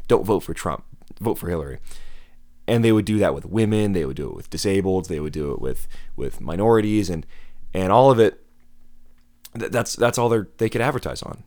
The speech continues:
was, "Oh, Trump is so mean. You can't vote for Trump." Eh, you know, people, that motivates some people, and that's convinc-, convincing to some people, but a lot of people don't fall for that. A lot of people say, "Okay, yeah, he's done bad things, or he said bad things, but I'll put that aside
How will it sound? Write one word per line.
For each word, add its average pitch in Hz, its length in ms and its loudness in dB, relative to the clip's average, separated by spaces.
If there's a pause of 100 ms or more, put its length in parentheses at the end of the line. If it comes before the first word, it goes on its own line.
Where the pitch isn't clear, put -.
(140)
was, 92 260 -2
"Oh, 87 160 -6
Trump 101 300 -4
is - 80 -8
so 82 180 -4
mean. 80 340 -6
You 78 80 -8
can't - 180 -6
vote 80 160 -8
for - 100 -14
Trump." 95 360 -4 (560)
Eh, - 160 -6
you 123 140 0
know, 113 100 2
people, 127 560 0 (800)
that 110 300 0
motivates 107 360 4
some 107 200 -2
people, 87 400 -6
and 87 100 -6
that's 92 180 0
convinc-, 98 600 -4
convincing 104 420 -2
to 80 60 -2
some 123 200 -4
people, 87 260 -4
but 90 120 0
a 95 40 0
lot 117 140 2
of - 40 -2
people 80 320 -2 (320)
don't - 180 -2
fall - 180 0
for - 100 -10
that. 76 160 -6
A - 20 -6
lot 110 140 2
of - 60 -4
people 95 140 0
say, - 120 -2
"Okay, 101 240 4
yeah, 90 240 0 (240)
he's 98 180 -4
done 98 160 2
bad 85 220 -2
things, 101 380 0 (160)
or 82 60 -10
he 85 60 -6
said 101 240 0
bad 87 220 0
things, 90 340 -4 (540)
but 95 340 2 (400)
I'll 90 100 2
put - 200 0
that 87 160 -2
aside 90 580 -2